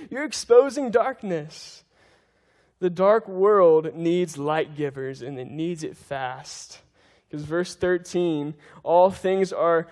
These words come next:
that are exposed are made manifest by the light. For whatever makes manifest is light.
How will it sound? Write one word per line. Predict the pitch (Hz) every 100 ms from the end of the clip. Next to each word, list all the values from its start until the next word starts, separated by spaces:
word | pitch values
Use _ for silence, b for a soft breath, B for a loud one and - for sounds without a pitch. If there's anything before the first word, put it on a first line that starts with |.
| B -
that | 160
are | 175 175
exposed | 170 - - 180 190 185 180 -
are | 160
made | 165 165 175
manifest | 165 170 185 170 - 139 117 - - _ _
by | - 131
the | 127
light. | 123 123 123 _ _ _ _ _ _ _ _ _ _ _
For | _
whatever | 147 170 196
makes | 202 196 175
manifest | 175 202 196 185 180 -
is | - 196 175
light. | 170 208 180 -